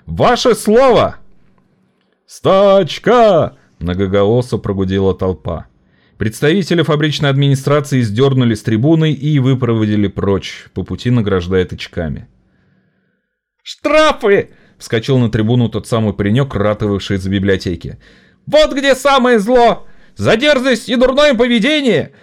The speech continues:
за непосещение церкви, за нарушение в помещениях тишины и спокойствия, за оскорбление старшего, за пронос спичек!» Длинным оказался списочек, я устал записывать.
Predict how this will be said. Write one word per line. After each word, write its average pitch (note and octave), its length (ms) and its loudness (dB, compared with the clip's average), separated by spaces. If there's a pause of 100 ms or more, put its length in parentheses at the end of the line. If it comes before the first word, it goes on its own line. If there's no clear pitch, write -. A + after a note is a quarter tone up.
(120)
за F3 200 -2
непосещение C4+ 680 -2
церкви, B3 640 0 (100)
за D#3 200 0
нарушение C4+ 580 2
в G3 60 -6
помещениях A#3 560 0
тишины A#3+ 380 0
и A3 40 0
спокойствия, F3+ 800 0 (320)
за B3 160 0
оскорбление C4+ 600 0
старшего, C4+ 720 0 (200)
за F#3 160 2
пронос C#4+ 440 2
спичек!» D4+ 680 0 (680)
Длинным D#3+ 720 0
оказался G2+ 500 -2
списочек, - 640 -12
я C4 240 0
устал C#3+ 320 -2
записывать. - 720 -8